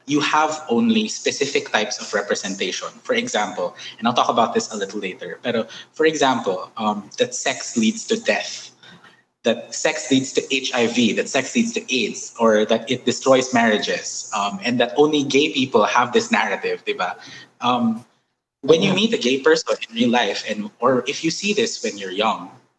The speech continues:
or even when you're way older, diba? And then you interact with a gay person, that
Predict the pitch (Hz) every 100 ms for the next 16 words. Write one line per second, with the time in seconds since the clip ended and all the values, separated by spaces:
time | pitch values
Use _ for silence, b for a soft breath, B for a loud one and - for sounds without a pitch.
0 | - 135 190 196 170 151 131 113 131 113
1 | 120 92 87 92 92 - _ _ _ -
2 | _ _ _ - 120 117 117 110 110 117
3 | B B B B - 139 165 175 135 135
4 | 131 113 120 120 117 113 - - 104 104
5 | 151 - - -